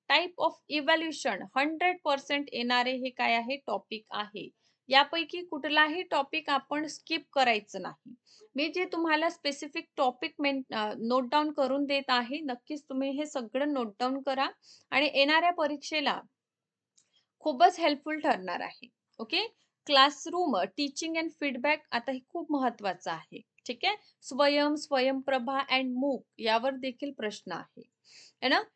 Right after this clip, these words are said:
अ, then भूमिका पालन म्हणजे टीचिंग्स मेथड अंतर्गत भूमिका पालन, दिग्दर्शक मेथड काय आहे, प्रायोगिक अवगामी काय आहे,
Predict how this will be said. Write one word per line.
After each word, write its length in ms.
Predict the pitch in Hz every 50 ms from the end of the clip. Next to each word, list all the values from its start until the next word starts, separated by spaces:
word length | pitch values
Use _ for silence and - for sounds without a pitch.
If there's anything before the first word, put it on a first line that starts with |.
| _ _ -
अ, 260 | - 208 214 220 226
then 300 | 233 214 220 277 302 330
भूमिका 520 | 311 262 262 277 269 294 277 269 - 339 339
पालन 440 | 339 320 294 269 269 269 269 269
म्हणजे 240 | 269 269 254 277 294
टीचिंग्स 500 | 285 - 277 262 240 - 277 277 269 - -
मेथड 340 | 247 233 233 - 277 247 240
अंतर्गत 640 | 233 233 233 220 - 247 233 233 - 240 240 226 226
भूमिका 440 | 262 247 233 233 233 226 - 233
पालन, 500 | 233 226 220 208 196 196 202 208 220 226
दिग्दर्शक 520 | 214 233 208 196 _ - 220 214 214 - 233 -
मेथड 380 | 240 220 214 208 - 226 214 208 208
काय 180 | 208 202 202 196
आहे, 240 | 190 190 190 208 208
प्रायोगिक 680 | - - 208 196 196 196 202 202 202 214 233 226 - -
अवगामी 540 | 202 196 196 196 190 202 196 190 190 202
काय 280 | 196 - - 190 185 185
आहे, 380 | 180 190 180 190 196 202 214